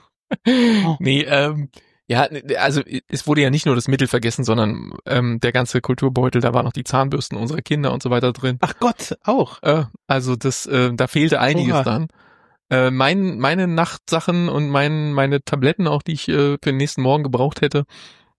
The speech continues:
Speaker 1: ähm, die waren tatsächlich in meiner Umhängetasche drin. Also ich hab irgendwie separat gepackt gehabt. Meine Frau hatte die, ihre Sachen und die von den Kindern in, in einen Kulturbeutel rein.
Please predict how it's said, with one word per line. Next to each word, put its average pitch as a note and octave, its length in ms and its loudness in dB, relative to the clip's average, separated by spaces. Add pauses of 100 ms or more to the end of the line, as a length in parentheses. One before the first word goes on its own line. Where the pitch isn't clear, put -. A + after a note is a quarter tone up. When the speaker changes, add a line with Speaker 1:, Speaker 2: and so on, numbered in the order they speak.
Speaker 1:
ähm, C3 400 0
die C#3+ 140 -2
waren D3+ 100 4
tatsächlich D3+ 360 0
in C#3+ 40 2
meiner C#3+ 220 4
Umhängetasche A#2+ 500 0
drin. C#3 260 0
Also C#3 200 -4
ich - 120 -6
hab - 100 -4
irgendwie C#3 240 0
separat C3+ 500 0
gepackt - 320 -2
gehabt. - 260 0
Meine C3+ 240 0
Frau C#3 200 2
hatte C#3 180 -2
die, C3 180 -6 (300)
ihre D#3+ 260 0
Sachen D3 280 0
und C3 120 -2
die C3+ 60 -2
von C3+ 140 -2
den B2 100 0
Kindern D3+ 340 2
in, C3 240 -4
in C3+ 260 -6
einen C3+ 200 0
Kulturbeutel C#3+ 520 2
rein. C#3 260 2